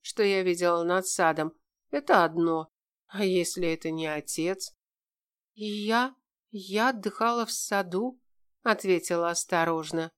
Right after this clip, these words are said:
И почти не солгала ведь. «Отдыхала она. А ну-ка марш в свою комнату и приведи себя в порядок. Через десять минут мы с Эдом ждём тебя в гостиной. Нужно обсудить подробности вашей свадьбы».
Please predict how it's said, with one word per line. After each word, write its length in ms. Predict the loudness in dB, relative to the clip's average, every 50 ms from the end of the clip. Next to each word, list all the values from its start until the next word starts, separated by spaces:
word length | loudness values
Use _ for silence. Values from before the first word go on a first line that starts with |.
| _ _ _ _ _
И 100 | -4 -2
почти 480 | 0 0 0 0 -2 -4 -4 -2 0
не 140 | 2 2 2
солгала 760 | 2 0 0 0 0 0 0 -2 -2 0 0 0 0 0 0
ведь. 300 | -2 -6 -8 -10 -14 -18 _ _ _ _ _ _ _ _ _ _
«Отдыхала 680 | 2 2 6 6 4 6 8 8 10 10 8 6 2 0
она. 280 | 0 0 -2 -4 -4 -8 _ _ _ _ _ _
А 120 | 8 8
ну-ка 280 | 8 8 8 8 8 10
марш 280 | 10 10 8 8 6
в 100 | 4 -2
свою 320 | -4 2 6 6 6 6 4
комнату 640 | 6 6 8 8 8 6 4 4 4 0 0 0 _ _ _ -6
и 80 | -4
приведи 400 | 4 8 8 8 8 8 4 2
себя 260 | 2 2 4 4 4
в 80 | 2 6
порядок. 580 | 8 8 8 10 8 8 8 6 4 -2 -2 _ _ _
Через 400 | 0 4 4 6 6 4 2 2
десять 400 | 2 2 2 2 2 2 0 2
минут 340 | 4 4 4 6 4 2 2
мы 200 | 6 6 6 8
с 80 | 8 8
Эдом 260 | 6 8 8 6 4
ждём 300 | 4 4 4 4 4 4
тебя 260 | 2 0 2 2 0
в 60 | 2
гостиной. 760 | 2 2 2 2 0 0 0 0 2 2 2 0 0 -4 _ _ _ _ _ _ _
Нужно 400 | 6 6 8 8 8 6 6 6
обсудить 600 | 6 4 0 0 0 2 0 -2 -2 -2 2 4
подробности 560 | 4 6 6 6 4 4 4 0 2 2 2
вашей 320 | 4 4 2 2 0 -2
свадьбы». 560 | -2 -2 4 6 6 6 6 2 -2 -4 -6